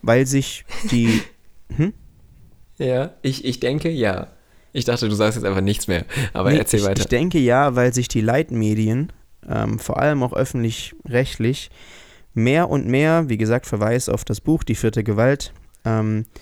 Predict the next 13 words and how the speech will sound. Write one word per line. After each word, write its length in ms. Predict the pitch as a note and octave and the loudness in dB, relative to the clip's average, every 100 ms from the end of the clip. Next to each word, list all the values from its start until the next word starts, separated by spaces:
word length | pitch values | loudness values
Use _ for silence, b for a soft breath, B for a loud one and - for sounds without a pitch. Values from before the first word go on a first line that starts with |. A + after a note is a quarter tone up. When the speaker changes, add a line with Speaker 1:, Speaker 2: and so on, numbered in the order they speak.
| B B B - | B B B -4
Speaker 1:
mehr 300 | A#2 C#3 C#3 | -2 0 -2
und 180 | C#3 | -2
mehr 460 | B2+ A#2+ B2 A#2 C3 - | 0 2 2 0 -4 -6
an 220 | B2 A#2 | -4 -2
den 420 | A2 A2+ A2 A2 G#2+ | 0 2 2 0 -2
Methoden 560 | A2+ - D3 F#3 B2 G2+ | -2 2 4 4 2 -2
von 180 | G#2+ | -2
Direktmedien, 880 | G2+ C3 - A2 G#2+ G#2 G2+ F#2+ F#2 B - | 0 0 0 -2 0 0 0 0 -4 B -8
das 180 | G#2 A2 | -4 -2
heißt 320 | G#2 - - | -2 -2 -4
an 140 | G#2+ | -2
irgendwie 380 | G2+ G#2+ G#2 G2+ | -2 -2 -2 -2
Clickbait 800 | - D3 - - G#2+ G2+ - | -2 -2 -2 -2 0 0 -4